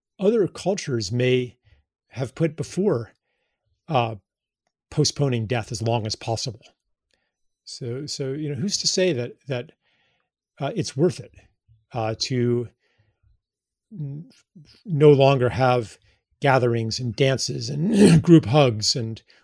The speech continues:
weddings and carnivals and concerts and all the things that we used to do that we've sacrificed on the altar of safety. Uh, and I'm not saying that, that, you know, individual freedom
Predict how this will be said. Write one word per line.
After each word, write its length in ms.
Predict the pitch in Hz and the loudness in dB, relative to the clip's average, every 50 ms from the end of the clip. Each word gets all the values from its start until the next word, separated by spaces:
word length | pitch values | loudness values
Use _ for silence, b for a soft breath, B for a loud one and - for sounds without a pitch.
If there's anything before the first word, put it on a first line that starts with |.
| b b | b b
weddings 600 | 127 120 147 151 135 123 113 110 110 110 107 - | 0 4 4 6 6 4 0 -2 -4 -6 -6 -6
and 300 | 123 110 107 110 104 _ | -8 -8 -8 -10 -12 _
carnivals 680 | - - 160 151 151 139 123 104 107 101 98 107 104 - | -10 -2 0 0 2 0 -2 -4 -6 -8 -8 -8 -10 -8
and 280 | 135 117 110 107 104 - b b b b b - | -8 -8 -10 -12 -14 -16 b b b b b -10
concerts 640 | - 160 147 151 135 - 135 104 92 - - - - | -4 0 0 0 0 -2 -4 -6 -8 -4 -4 -2 -2
and 280 | 120 107 107 104 139 - | -2 -4 -6 -10 -10 0
all 140 | 190 160 170 | 2 2 4
the 100 | 147 127 | 4 0
things 300 | - - 156 135 123 - | -2 -2 -2 -2 -2 -4
that 120 | 147 143 | -8 -8
we 100 | 131 127 | -8 -6
used 220 | 117 120 113 - - | -6 -6 -6 -8 -8
to 80 | 131 | -8
do 320 | 101 110 131 127 120 110 - _ b b b b b b b b b | -6 -4 -4 -4 -4 -6 -10 _ b b b b b b b b b
that 140 | - 139 127 | 2 4 4
we've 140 | 120 113 - | 4 4 2
sacrificed 840 | - - 143 139 - - 123 - - 127 110 107 - - - - - _ _ _ _ _ _ _ _ - | 2 2 2 2 0 -2 -8 -4 0 0 0 0 -2 -6 -10 -10 -14 _ _ _ _ _ _ _ _ -4
on 120 | 143 131 120 | -4 -2 -2
the 80 | 127 | -2
altar 380 | - 165 123 123 - 127 120 113 | -2 -2 -2 -2 -2 -4 -6 -6
of 100 | 95 - | -2 -2
safety. 540 | - - 139 131 - - - 95 95 - _ _ _ _ _ _ _ _ _ _ _ _ _ _ _ _ _ _ - | 0 2 2 0 0 -4 -12 -16 -16 -16 _ _ _ _ _ _ _ _ _ _ _ _ _ _ _ _ _ _ -12
Uh, 220 | 120 104 107 151 | -10 -8 -8 0
and 120 | - 160 160 | 4 6 6
I'm 100 | 151 147 | 8 8
not 180 | 156 165 160 | 6 4 4
saying 280 | - - 175 170 160 151 | 2 2 2 2 2 2
that, 180 | 131 131 - _ _ | -2 -6 -8 _ _
that, 240 | 151 143 135 143 - _ _ _ _ _ _ _ _ _ _ _ _ _ _ _ _ _ _ _ _ _ _ _ _ _ _ _ _ _ _ _ _ | -10 -10 -10 -10 -10 _ _ _ _ _ _ _ _ _ _ _ _ _ _ _ _ _ _ _ _ _ _ _ _ _ _ _ _ _ _ _ _
you 200 | 254 226 190 165 | -18 -8 -4 -4
know, 100 | 131 123 | -2 -2
individual 500 | 147 151 139 139 120 147 127 139 135 113 | 0 0 0 4 4 4 4 4 2 0
freedom 580 | 107 - - 160 165 147 147 143 139 139 139 151 | -2 -2 4 6 8 8 8 6 6 2 0 -2